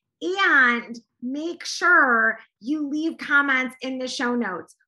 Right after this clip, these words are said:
We love when you share. We love, love, love when you share our podcast with your friends and family. So please either go to Apple Podcasts or Spotify and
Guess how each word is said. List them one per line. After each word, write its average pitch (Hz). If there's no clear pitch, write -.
We 320
love 311
when 269
you 269
share. 240
We 294
love, 311
love, 294
love 277
when 247
you 247
share 247
our 240
podcast 269
with 240
your 240
friends 226
and 226
family. 233
So 269
please 320
either 285
go 269
to 254
Apple 294
Podcasts 277
or 233
Spotify 233
and 285